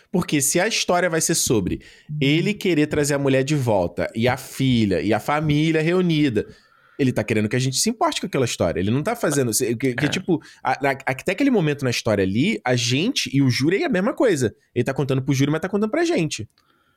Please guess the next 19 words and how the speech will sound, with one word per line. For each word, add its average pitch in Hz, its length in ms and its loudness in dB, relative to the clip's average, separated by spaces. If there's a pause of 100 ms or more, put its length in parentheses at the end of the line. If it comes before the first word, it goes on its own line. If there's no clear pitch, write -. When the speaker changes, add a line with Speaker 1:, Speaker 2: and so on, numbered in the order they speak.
(480)
Speaker 2:
É, 139 100 -4
mas 127 220 -4
eu 220 80 0
acho 262 200 -4
que - 160 -8
quando 175 300 -2
você 156 300 -2
pega 104 420 -2
a 90 60 -2
jornada 98 520 -2
dele 101 300 0
atrás 98 380 -2
da 95 100 -2
filha 131 380 -2
o - 20 0
tempo 107 300 -4
inteiro, 113 400 -2
ele 98 80 -10
tentando 104 420 -6